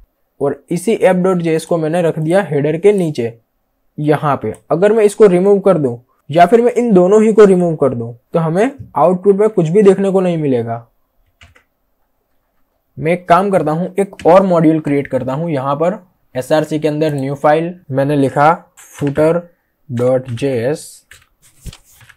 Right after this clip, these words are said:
const footer equal to arrow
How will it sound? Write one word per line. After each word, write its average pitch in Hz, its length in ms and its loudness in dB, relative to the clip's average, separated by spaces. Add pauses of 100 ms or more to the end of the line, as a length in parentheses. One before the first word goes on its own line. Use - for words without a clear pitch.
(180)
const 156 600 0 (1000)
footer 151 360 0 (840)
equal 170 440 0
to 139 140 -6 (540)
arrow 143 300 0